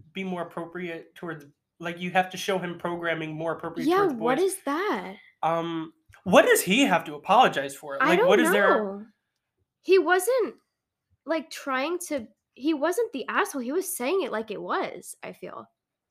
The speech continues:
Speaker 2: You know what I
Speaker 1: Yeah,
Speaker 2: mean?
Speaker 1: I feel like he was making the point of, like, um, yeah, the niece is definitely acting that way because her mother acts that way.
Speaker 2: Yeah. I mean, the, I mean, nature versus nurture, right? Like, if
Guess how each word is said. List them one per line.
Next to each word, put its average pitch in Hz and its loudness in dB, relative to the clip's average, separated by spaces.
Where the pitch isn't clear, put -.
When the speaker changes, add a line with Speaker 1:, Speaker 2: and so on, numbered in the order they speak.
Speaker 2:
You 254 -6
know 262 0
what 269 2
I 294 0
Speaker 1:
Yeah, 302 2
Speaker 2:
mean? 240 0
Speaker 1:
I 180 2
feel 214 -2
like 214 -2
he 226 -8
was 196 -6
making 180 -6
the 180 -8
point 165 -6
of, 151 -4
like, 143 -2
um, 160 -4
yeah, 190 0
the 156 -6
niece 196 -6
is 180 -8
definitely 185 -4
acting 170 0
that 151 -4
way 151 -8
because 165 -6
her - -2
mother 190 2
acts 147 0
that 143 -8
way. 143 -12
Speaker 2:
Yeah. 262 0
I 320 2
mean, 339 0
the, - -2
I 294 2
mean, 302 0
nature 277 -2
versus 254 -4
nurture, 202 -8
right? 190 -10
Like, 226 -4
if - -6